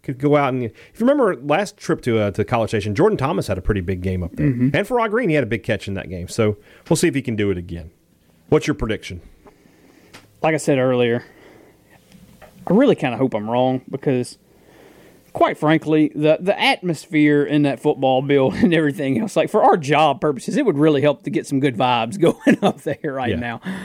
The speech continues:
Speaker 2: So I really hope I'm wrong with this. But
Speaker 1: But
Speaker 2: until State goes on the road and, and proves to me they can show up on the road and play well on the road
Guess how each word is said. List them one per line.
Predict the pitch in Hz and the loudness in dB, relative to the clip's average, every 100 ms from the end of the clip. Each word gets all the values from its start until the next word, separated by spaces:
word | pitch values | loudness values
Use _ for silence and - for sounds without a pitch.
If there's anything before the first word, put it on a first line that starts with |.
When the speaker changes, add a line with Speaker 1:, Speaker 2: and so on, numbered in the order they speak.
| - 190 175 | -12 -12 -4
Speaker 2:
So | 233 | 2
I | 269 | 6
really | 277 233 233 | 8 10 8
hope | 180 196 | 8 6
I'm | 156 151 | 4 2
wrong | 151 131 120 | 2 2 0
with | 113 | -4
this. | 110 104 107 _ _ _ _ _ _ _ | -6 -8 -12 _ _ _ _ _ _ _
But | - 165 120 - - | 0 2 2 -4 -16
Speaker 1:
But | 101 101 101 98 156 - - - - _ _ _ _ _ _ - | -10 -4 -2 -2 -4 -8 -20 -20 -20 _ _ _ _ _ _ 0
Speaker 2:
until | 160 - 262 | 0 4 2
State | - 165 147 | 2 0 2
goes | 135 135 | 0 -2
on | 123 | -6
the | 113 | -6
road | 107 113 113 | -4 -2 -2
and, | 110 | -4
and | 117 117 | -4 -2
proves | 127 123 - | 0 0 0
to | |
me | 117 117 | 0 0
they | 113 | -2
can | - 113 | -4 -6
show | - 120 120 | -2 0 0
up | 104 | -2
on | 104 | -8
the | 104 | -8
road | 104 104 104 | -6 -4 -4
and | 101 | -6
play | - 120 | -2 -2
well | 113 110 | 0 -2
on | 107 | -4
the | 104 | -6
road | 101 110 104 101 | -4 -2 -2 -4